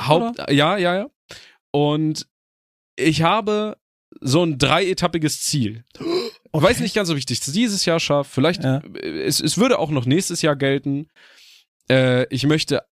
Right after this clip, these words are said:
Speaker 1: bei einem offiziellen Halbmarathon mitmachen.
Speaker 2: Okay, wow. Echt jetzt?
Speaker 1: Ich, ich dachte mir, ich dachte mir, ja, es geht noch weiter. Ich dachte mir, die Ziele hochsetzen
Speaker 2: Ja.
Speaker 1: als Motivation.
Speaker 2: Ja.
Speaker 1: Vielleicht gilt das auch noch nächstes Jahr. Mal schauen.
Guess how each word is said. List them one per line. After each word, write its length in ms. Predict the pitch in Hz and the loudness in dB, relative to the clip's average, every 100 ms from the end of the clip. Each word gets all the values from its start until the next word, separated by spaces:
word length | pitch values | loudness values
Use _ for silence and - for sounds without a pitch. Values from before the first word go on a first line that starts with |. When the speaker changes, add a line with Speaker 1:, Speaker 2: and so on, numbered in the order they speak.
| _ 131 | _ -6
Speaker 1:
bei 800 | 120 123 120 120 117 117 113 - _ _ _ | 2 4 4 2 2 0 0 -6 _ _ _
einem 300 | 120 127 127 | 0 2 2
offiziellen 840 | - 147 156 131 135 123 120 117 - | 0 0 0 0 0 0 0 -4 0
Halbmarathon 680 | 147 160 180 180 175 180 196 | 0 0 -2 -2 -2 -4 -4
mitmachen. 560 | - 160 - 170 - 302 - - - - | -2 -2 0 -2 -2 -8 -10 -20 -20 -12
Speaker 2:
Okay, 520 | - 220 190 180 339 262 - | -2 0 0 0 -2 -8 0
wow. 420 | 156 170 175 101 - - - | 4 6 6 2 -4 -12 0
Echt 260 | 175 - | 2 4
jetzt? 340 | 370 480 - 254 | 4 4 2 0
Speaker 1:
Ich, 160 | 160 - 170 | 0 0 0
ich 140 | 185 | 2
dachte 280 | - 233 - | 2 2 0
mir, 340 | 220 214 220 - - - - | -2 0 -2 -6 -20 -20 -12
ich 160 | - 131 | -6 -2
dachte 220 | 185 196 | -2 0
mir, 180 | 180 175 | -2 2
ja, 180 | 139 170 | 2 4
es 160 | - | 2
geht 100 | - | 0
noch 100 | 170 | 0
weiter. 180 | 196 123 | 0 0
Ich 80 | 123 | 0
dachte 200 | 160 175 | 0 0
mir, 80 | 175 | -2
die 120 | 139 | -2
Ziele 280 | 127 175 139 | -2 2 2
hochsetzen 640 | 156 208 202 - 202 277 - - | 2 0 -4 -4 -6 -8 -6 0
Speaker 2:
Ja. 320 | 165 175 233 - _ | 2 2 -2 -10 _
Speaker 1:
als 180 | - 139 | -2 0
Motivation. 680 | 170 156 147 135 135 107 107 _ _ _ _ | 0 0 -2 0 -2 -2 -6 _ _ _ _
Speaker 2:
Ja. 120 | 156 | 2
Speaker 1:
Vielleicht 220 | 156 240 240 | 4 4 2
gilt 140 | 254 | 0
das 100 | 226 | 0
auch 80 | 214 | 0
noch 100 | 185 | 0
nächstes 300 | 175 156 135 | 0 -2 -2
Jahr. 100 | 113 | 0
Mal 100 | 143 | 0
schauen. 360 | 170 185 107 | 0 0 0